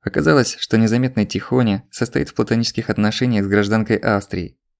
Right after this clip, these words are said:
и письма адресовались именно этой Ингрид, а не сестре Инне. Сестра их только переправляла дальше, меняя конверты. С Ингрид он познакомился через сестру на последнем курсе института.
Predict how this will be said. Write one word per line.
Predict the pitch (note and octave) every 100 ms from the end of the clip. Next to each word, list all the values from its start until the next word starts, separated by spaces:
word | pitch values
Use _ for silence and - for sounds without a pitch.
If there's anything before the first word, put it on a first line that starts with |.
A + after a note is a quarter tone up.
| _
и | C3+
письма | - C3+ A#2+
адресовались | A2+ G#2+ - A2 A2 -
именно | A#2+ A#2+ A2 -
этой | A#2+ G#2+ -
Ингрид, | B2+ A#2 F#2+ F2 - _ _
а | A2+
не | A2
сестре | A2+ - G#2 -
Инне. | G2+ F#2+ F2 E2 _ _ _ _ _ _
Сестра | - C#3 - E3
их | C3
только | C3+ C3
переправляла | B2 A#2+ A#2 A#2+ A#2+ A#2
дальше, | A2+ A2 G2+ - - _
меняя | G#2 G#2+ G2
конверты. | F#2+ G#2 G2 F#2 - - _ _ _ _ _ _ _ _ _ _ _ _
С | - -
Ингрид | E3 C3 C3 -
он | A#2+
познакомился | A#2 A2+ A2+ A#2+ G#2+ G#2+
через | A2 G#2+ -
сестру | G#2+ - B2+ A2+
на | G2
последнем | G2 - A2+ A2
курсе | A2 A2 G#2
института. | G#2+ A#2 - F#2 -